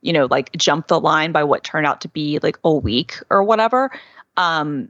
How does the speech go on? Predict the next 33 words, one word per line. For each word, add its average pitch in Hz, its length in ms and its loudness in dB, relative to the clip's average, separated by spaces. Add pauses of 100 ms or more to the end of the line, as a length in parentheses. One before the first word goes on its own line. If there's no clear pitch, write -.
because 185 340 0
I 170 80 4
felt 170 260 0
guilty, 151 340 0
even 165 440 -2
though, 147 520 4
like, - 220 -2
Grant 160 400 2
met 170 400 0
the 160 100 4
extended 165 380 -2
requirements, 151 720 0
and, 143 340 0
and 156 100 -2
I 175 100 -2
probably 160 560 -2
technically - 520 -8
did 143 240 -2
if - 160 -4
we 151 120 0
really 156 280 2
wanted 139 200 0
to 139 80 -6
be 139 100 0
pedantic - 420 -2
about - 220 0
it, - 80 -6
but - 100 -4
I 143 60 -2
just, - 360 -8
I - 40 -2
felt 151 320 -2
like - 260 -2